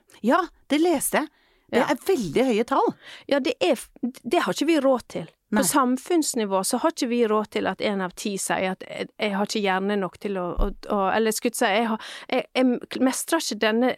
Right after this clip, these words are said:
Speaker 2: livsfasen lenger. Jeg må ha en pause, eller jeg må stoppe. Vi har uf-,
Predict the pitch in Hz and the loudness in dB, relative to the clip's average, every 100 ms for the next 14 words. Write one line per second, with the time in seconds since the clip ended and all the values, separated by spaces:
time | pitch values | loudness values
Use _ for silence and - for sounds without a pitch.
0 | - 233 254 - - 202 180 - 202 185 | -2 -2 0 -4 -2 -2 -2 -2 -2 -2
1 | 180 160 180 - - - 294 240 240 233 | -2 -4 -4 -10 -10 0 4 4 2 0
2 | - 220 226 - - 202 190 208 208 196 | 0 0 0 -2 -2 0 0 0 -2 -4
3 | - 208 _ 226 247 247 254 - - - | -4 -6 _ -4 0 2 2 0 -14 -20
4 | - - - 277 285 | -20 -20 -4 0 0